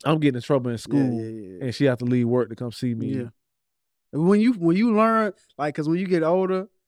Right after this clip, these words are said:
Speaker 2: and
Speaker 1: Boy.
Speaker 2: you find out how big of a deal that is,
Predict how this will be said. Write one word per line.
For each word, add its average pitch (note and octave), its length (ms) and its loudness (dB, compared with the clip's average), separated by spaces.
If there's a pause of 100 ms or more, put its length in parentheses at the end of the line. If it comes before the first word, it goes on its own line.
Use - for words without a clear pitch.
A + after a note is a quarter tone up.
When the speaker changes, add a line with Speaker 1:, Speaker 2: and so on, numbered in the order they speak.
(120)
Speaker 2:
and C3+ 60 -2
Speaker 1:
Boy. D3 200 10
Speaker 2:
you A#2+ 40 8
find F3+ 220 6
out D#3+ 140 2
how E3 220 2 (280)
big E3+ 220 2
of D#3 100 0
a D#3 60 0
deal F3 260 0
that F3 160 0
is, A3+ 420 -6